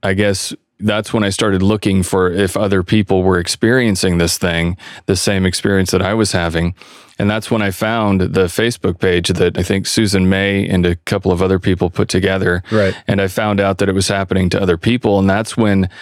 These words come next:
Speaker 1: I first became aware of this return policy where it's like a library membership that people were paying a subscription for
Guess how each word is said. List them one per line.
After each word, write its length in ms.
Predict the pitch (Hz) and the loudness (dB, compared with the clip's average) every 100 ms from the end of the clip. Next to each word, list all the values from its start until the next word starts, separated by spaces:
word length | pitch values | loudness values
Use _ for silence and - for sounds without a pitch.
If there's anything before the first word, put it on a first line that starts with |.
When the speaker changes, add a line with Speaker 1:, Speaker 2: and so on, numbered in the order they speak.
| - - - | -20 -20 -6
Speaker 1:
I 120 | 110 | -4
first 480 | 98 - 120 113 - | -4 0 2 2 0
became 340 | 104 113 107 | -2 0 2
aware 380 | 95 95 98 104 | 2 4 4 2
of 100 | 92 | 2
this 240 | 95 95 - | 0 0 0
return 540 | 90 - 107 120 110 | 0 0 0 2 2
policy 720 | 101 90 87 87 92 90 87 - - - - | 0 0 0 0 0 0 0 -6 -20 -20 -8
where 500 | - 98 92 90 87 87 - | 0 2 2 2 0 -4 -10
it's 260 | - - | -8 -2
like 200 | 120 101 | -2 0
a 40 | 101 | 0
library 680 | 95 110 104 92 85 82 80 | 2 2 2 2 2 0 -2
membership 580 | 87 95 90 - 92 | -2 0 0 0 -2
that 140 | - - | -2 -2
people 260 | 95 92 | -2 0
were 80 | 92 | 0
paying 340 | 87 95 87 87 | 0 0 0 0
a 60 | |
subscription 640 | 85 95 - 117 101 95 90 | -2 -4 -2 -2 0 -2 -2
for 400 | 95 87 85 | 0 0 0